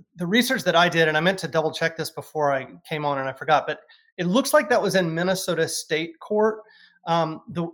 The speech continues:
the way that our courts work in the United States is typically we follow precedent.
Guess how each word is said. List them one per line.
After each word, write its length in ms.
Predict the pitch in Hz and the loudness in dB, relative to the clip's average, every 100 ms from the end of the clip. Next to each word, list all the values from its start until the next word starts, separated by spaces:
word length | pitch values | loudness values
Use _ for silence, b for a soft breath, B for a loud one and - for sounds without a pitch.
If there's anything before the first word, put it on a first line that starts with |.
| - | -6
the 120 | 175 | 0
way 300 | 175 196 202 | 6 6 6
that 200 | 180 170 | 2 2
our 260 | 165 151 151 - | 2 2 0 -6
courts 460 | 185 175 - - - _ 160 | -2 -2 -6 -14 -16 _ -6
work 280 | 175 170 | -4 -2
in 80 | 175 | -4
the 80 | 160 | -2
United 360 | 156 156 156 135 | -2 0 -2 -4
States 460 | - 160 151 - | -2 -2 -2 -6
is 360 | 156 143 - - | -6 -6 -8 -10
typically 1000 | - 180 175 - - 156 147 147 139 - _ _ _ - | -4 -2 -2 -6 -8 -6 -4 -4 -6 -12 _ _ _ -10
we 160 | 156 | -8
follow 500 | 147 - 165 160 147 | -4 8 8 8 4
precedent. 720 | - - 175 175 160 120 131 | -2 2 4 4 -4 -4 -8